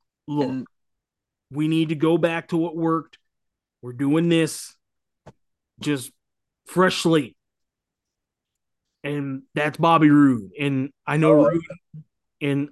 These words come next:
Speaker 1: I, I know Roode had the fusion surgery. So whenever he gets cleared again, if, if ever, of course, 'cause who knows with those situations, I'm, I'm assuming Triple H would be like,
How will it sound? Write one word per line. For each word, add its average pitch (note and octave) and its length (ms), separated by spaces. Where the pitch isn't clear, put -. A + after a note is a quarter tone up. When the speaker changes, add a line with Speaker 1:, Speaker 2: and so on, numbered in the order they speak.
Speaker 1:
I, D3+ 160
I D3+ 60
know D#3 160
Roode D#3+ 340
had D3+ 140
the D3+ 80
fusion C#3+ 400
surgery. A2 480
So C3 500
whenever D3+ 520
he D#3 160
gets D3+ 220
cleared E3 340
again, D3 520
if, C#3 140
if C#3 160
ever, C#3 320
of A#2+ 100
course, C3 300
'cause B2 300
who D3 160
knows D3 240
with C#3+ 120
those C#3+ 220
situations, B2+ 680
I'm, E3 360
I'm E3 140
assuming D#3+ 760
Triple D#3+ 320
H D3 120
would C#3 100
be D3 100
like, C3+ 300